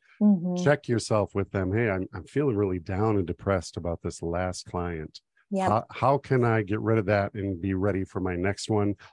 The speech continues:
Speaker 2: Or more importantly, and or more importantly, not bring it home to my family.
Speaker 1: Yeah.
Speaker 2: And so don't be afraid to talk to others who've been doing it for a while.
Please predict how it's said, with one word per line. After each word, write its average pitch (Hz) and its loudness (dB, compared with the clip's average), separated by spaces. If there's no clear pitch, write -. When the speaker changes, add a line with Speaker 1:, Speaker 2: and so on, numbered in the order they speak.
Speaker 2:
Or 117 4
more 104 4
importantly, 98 0
and 135 4
or 92 4
more 85 -2
importantly, 92 -6
not 110 2
bring 107 4
it 95 0
home 98 0
to 95 -6
my 101 -2
family. 85 -4
Speaker 1:
Yeah. 220 2
Speaker 2:
And 95 0
so 95 0
don't 104 2
be 110 4
afraid 104 0
to 92 -8
talk 98 -2
to 95 -2
others 87 -2
who've 82 -8
been 85 -4
doing 80 -4
it 80 -8
for - -8
a 76 -4
while. 73 -8